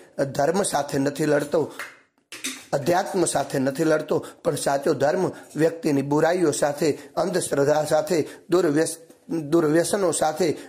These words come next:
અંધ પરંપરાઓ સામે લડે છે. એમને ભારતીય બંધારણના ઘડવૈયા કહેવામાં આવે છે, ડોક્ટર ભીમરાવ આંબેડકરને.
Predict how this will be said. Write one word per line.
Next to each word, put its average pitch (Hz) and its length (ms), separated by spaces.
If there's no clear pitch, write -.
અંધ 175 200
પરંપરાઓ 170 640
સામે 143 340
લડે 135 240
છે. - 180
એમને 202 340
ભારતીય 160 500
બંધારણના 180 680
ઘડવૈયા 190 520
કહેવામાં 160 520
આવે 147 180
છે, - 320
ડોક્ટર 160 380
ભીમરાવ 143 400
આંબેડકરને. 139 760